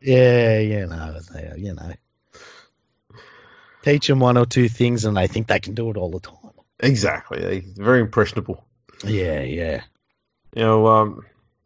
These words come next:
Speaker 2: something else I just quickly br-, bring up, which is of no surprise to anyone, is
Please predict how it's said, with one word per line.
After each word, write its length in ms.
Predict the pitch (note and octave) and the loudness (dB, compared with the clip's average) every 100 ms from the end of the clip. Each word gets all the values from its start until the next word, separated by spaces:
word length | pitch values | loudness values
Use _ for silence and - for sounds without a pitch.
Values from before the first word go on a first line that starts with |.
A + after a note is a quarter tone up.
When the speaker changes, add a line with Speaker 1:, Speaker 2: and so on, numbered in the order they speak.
| _ _ _ _ - - _ _ _ | _ _ _ _ -20 -20 _ _ _
Speaker 2:
something 360 | - G3+ A2 | -4 -2 2
else 200 | G#2+ C3+ | 2 4
I 60 | A#2+ | 2
just 180 | E2 - | -6 -12
quickly 220 | G#2 G2+ | -14 -8
br-, 160 | E2+ F2+ E2 - _ _ _ | -6 -6 -8 -20 _ _ _
bring 180 | - G2 | -6 -2
up, 180 | F#2+ G2+ | 0 0
which 180 | A#2+ G#2+ | -2 -4
is 160 | G#2+ F#2 | -4 -2
of 120 | E2 - | -4 -8
no 180 | A#2 A2 | -2 0
surprise 340 | G#2+ - G#2 F#2 | 0 0 0 0
to 80 | |
anyone, 220 | G2+ G#2 | 0 0
is 100 | F2+ | -2